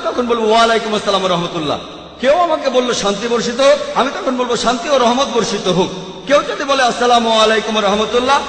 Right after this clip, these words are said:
আমি তখন বলবো, "ওয়ালাইকুম আসসালাম রহমতুল্লাহ বারাকাতুহু," আরো ভালোভাবে দেব।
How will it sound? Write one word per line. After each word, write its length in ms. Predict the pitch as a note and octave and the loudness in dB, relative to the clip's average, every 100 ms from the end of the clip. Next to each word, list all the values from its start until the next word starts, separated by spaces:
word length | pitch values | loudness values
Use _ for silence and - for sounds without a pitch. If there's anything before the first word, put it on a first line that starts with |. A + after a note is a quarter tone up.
| - - | -8 -4
আমি 140 | - C4 | -4 -2
তখন 260 | E4 C4+ B3 | -2 0 0
বলবো, 180 | B3 | 0
"ওয়ালাইকুম 500 | A3+ A#3 C4 C#4 B3+ | 2 2 2 0 -2
আসসালাম 340 | A#3+ A#3 G#3+ G#3 | -2 0 0 2
রহমতুল্লাহ 520 | G3+ G#3 G#3 G3+ F#3 | 0 0 0 0 2
বারাকাতুহু," 540 | F3+ E3 D#3 D#3 C#3 B2 - | 0 0 -2 -2 -6 -6 0
আরো 200 | B3 F#4+ | 0 2
ভালোভাবে 420 | C4 B3 B3 A3+ | 0 2 2 2
দেব। 160 | G3+ G3 | 2 2